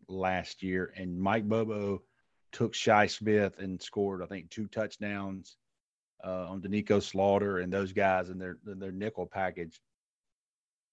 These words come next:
You certainly think Alontae Taylor is probably going to draw George Pickens, if not Bryce Thompson. So that would leave them, uh,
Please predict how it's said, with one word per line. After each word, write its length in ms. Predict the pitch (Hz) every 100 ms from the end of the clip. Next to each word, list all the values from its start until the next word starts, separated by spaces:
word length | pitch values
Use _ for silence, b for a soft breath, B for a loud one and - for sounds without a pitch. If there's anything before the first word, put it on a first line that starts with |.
| _ _ _
You 120 | 131
certainly 480 | - 151 175 160 135
think 540 | 127 139 139 135 - 98
Alontae 640 | 101 117 120 123 117 87
Taylor 560 | - 123 120 110 95
is 140 | 73 -
probably 800 | - - - 127 135 123 120 120
going 300 | 107 110 107
to 160 | - 95
draw 500 | 95 101 101 101 95
George 480 | 90 101 95 -
Pickens, 540 | - 95 - 87 - - _ _ _ _ _ _ _ -
if 200 | 95 113
not 300 | 104 98 98
Bryce 280 | 101 98
Thompson. 600 | - 95 87 - 87 85 -
So 160 | 101
that 200 | 95 104
would 180 | 95 95
leave 340 | 101 110 101
them, 380 | 98 101 98 92 - _ _ _ -
uh, 280 | 80 80